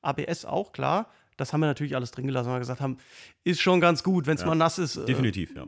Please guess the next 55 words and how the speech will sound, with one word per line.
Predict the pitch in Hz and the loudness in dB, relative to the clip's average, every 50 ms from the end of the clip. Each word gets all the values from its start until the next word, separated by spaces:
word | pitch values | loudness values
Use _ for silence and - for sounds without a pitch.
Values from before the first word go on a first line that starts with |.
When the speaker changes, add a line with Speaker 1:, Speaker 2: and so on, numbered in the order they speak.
| 302 - - | -16 -10 -6
Speaker 1:
es | - 139 147 | -6 -4 -2
ist | 190 - | -2 0
ja | - 165 147 | 2 2 2
abschaltbar, | 151 - - 175 165 160 - 160 160 156 - - - | 2 0 -2 -2 -2 -2 -2 -2 -2 -2 -2 -4 -4
Speaker 2:
Ja. | 90 - | -6 -4
Speaker 1:
warum | 175 156 151 147 | -2 0 0 0
soll | 139 143 | 0 0
man's | 143 143 120 | 0 -2 -2
jetzt | 127 117 95 | -4 -4 -2
Speaker 2:
Du | 95 | 0
fährst | - - 117 117 | 0 0 2 2
ja | 117 | 0
nicht | 110 | 0
Speaker 1:
rausreißen? | 104 113 | 0 0
Speaker 2:
nur | 107 92 | 0 0
Rennen | 90 98 98 | 0 0 -2
mit, | 85 80 - | -2 -4 -4
oder | 101 98 98 92 | -2 -2 -2 -2
hat, | 107 98 104 | -4 -4 -4
du | 107 113 110 | -2 -2 -2
hast | 101 95 | -2 -2
ja | 107 | -2
auch | 95 | -4
nicht | 95 92 87 | -4 -4 -4
nur | 98 92 | -6 -8
vor, | - - 95 87 85 71 | -6 -6 -6 -4 -4 -4
Rennen | 90 95 95 | -6 -6 -6
mit | 87 76 | -6 -8
dem | 82 76 | -10 -12
Ding | 78 78 | -12 -14
zu | - - | -16 -18
fahren. | 78 - 78 73 | -20 -18 -8 -4
Speaker 1:
Genau, | - 131 123 120 127 131 131 | -4 -2 -2 -2 -2 -4 -4
deswegen | 127 - 123 - - 127 123 131 | -6 -8 -8 -6 -4 -4 -2 -2
haben | 131 | 0
wir | 135 135 | 0 -2
gesagt, | 123 123 143 135 - | -2 -4 -6 -4 -4
damals | 139 135 151 175 175 - | -2 -2 -2 -2 -4 -4
schon, | - - 170 170 156 - - - - _ _ _ _ | -4 -4 -4 -4 -4 -8 -14 -20 -20 _ _ _ _
wir | - 127 | -8 -6
lassen | 120 113 127 - - 147 | -6 -6 -6 -4 -4 -4
das | 123 127 117 - | -4 -4 -8 -8
drin, | - - - 135 127 123 120 - | -10 -10 -8 -6 -6 -6 -6 -8
aber | 127 120 117 | -10 -8 -8
wir | 123 117 | -6 -6
haben | 117 123 | -6 -6
sonst | 117 123 135 143 - - - _ | -6 -6 -6 -8 -8 -12 -16 _
alles | 117 127 135 - - | -10 -10 -10 -10 -10
wirklich | 139 131 - 135 123 - _ _ _ _ _ - | -10 -10 -8 -10 -12 -12 _ _ _ _ _ -4
rausgerissen. | 131 147 135 - 143 120 120 135 | -4 -4 -4 -6 -10 -8 -6 -4
Wir | 123 | -4
haben | 131 | -4
die | 127 131 127 | -6 -8 -12
Teermatten | - - - 156 160 170 175 202 190 | -10 -8 -6 -2 0 0 -2 -2 -2
rausgekratzt, | 165 170 170 - - 180 - - 202 196 - - - - | -2 -2 -2 -2 -4 -10 -8 -6 -6 -6 -6 -10 -16 -20